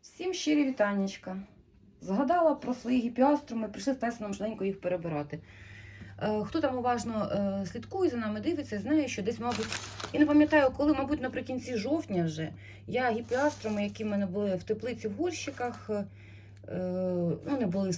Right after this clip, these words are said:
на дворі все літо, я їх потім отаким чином от в газету позагортала, і вони були в мене в стані спокою. Оце ж виходить практично аж два з половиною місяці.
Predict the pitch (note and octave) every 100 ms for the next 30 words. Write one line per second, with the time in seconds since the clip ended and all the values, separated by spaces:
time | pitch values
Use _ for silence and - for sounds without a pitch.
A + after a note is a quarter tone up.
0 | - G3 F3+ D4 F4 - D4+ C#4 C#4 A#3+
1 | A#3 - E4+ D4+ - C#4+ - A3+ - A3
2 | A3+ A#3 A3 D#4 C#4 G#3 F3+ F3+ A#3 A#3+
3 | G#3 F#3 E3 - - - - A#3+ B3+ B3+
4 | C#4 F4+ E4+ D4+ A#3 A3+ D4 B3 B3+ A#3
5 | A3 A3 G#3 G3+ - - - A3 G#3 -
6 | D#4+ E4+ D#4 D4+ D4 - - - - -
7 | - A3 G3 G#3 D4+ D4+ B3 - - -
8 | B3+ - G3+ F3+ D#3 F3+ A3 F#3 F3 G3+
9 | G3 F3 C#3 - - -